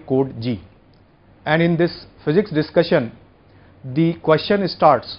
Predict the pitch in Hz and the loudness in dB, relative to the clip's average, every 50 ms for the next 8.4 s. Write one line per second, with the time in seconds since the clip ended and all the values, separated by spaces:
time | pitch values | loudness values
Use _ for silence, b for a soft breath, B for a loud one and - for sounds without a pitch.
0 | - - - - 156 151 151 - 156 135 - 165 147 147 143 143 143 135 127 123 | -20 -12 -6 -2 -2 -2 0 -2 -2 -2 -2 -2 -2 -2 0 -2 -2 -2 -2 -4
1 | 123 123 147 135 139 175 214 - - _ - - - 143 151 151 165 170 170 165 | -2 -2 -2 -2 -2 -2 -4 -8 -16 _ -20 -10 -4 -2 -2 0 0 0 0 -2
2 | 160 165 - 190 190 170 156 156 196 240 - - - _ _ _ - - _ _ | -4 -2 -2 0 2 4 4 4 2 0 -4 -16 -20 _ _ _ -20 -20 _ _
3 | _ _ - - b b b b b b b b b - 170 185 180 - - 180 | _ _ -20 -20 b b b b b b b b b -2 0 0 0 2 2 2
4 | 170 - 208 196 190 175 175 170 202 190 190 202 226 240 247 - - - _ _ | 2 2 2 2 2 0 0 0 2 2 2 2 2 0 -6 -10 -18 -20 _ _
5 | _ - - _ - 147 151 175 202 202 196 - 156 165 165 170 165 165 - - | _ -20 -20 _ -6 -2 0 0 0 0 -2 0 4 4 4 4 4 0 -8 -10
6 | - 143 139 139 135 131 - - - 135 147 151 151 156 180 190 180 - 214 208 | -6 -2 -2 -2 -2 -4 -6 -10 -6 -2 -2 0 2 4 4 4 4 2 0 0
7 | 208 196 - 185 160 147 147 151 147 156 165 135 113 117 - - _ _ _ _ | 0 0 0 0 0 0 0 0 0 0 -2 -2 -2 -4 -8 -18 _ _ _ _
8 | - - - 185 185 170 127 101 | -20 -10 -4 -2 -2 -2 -2 -4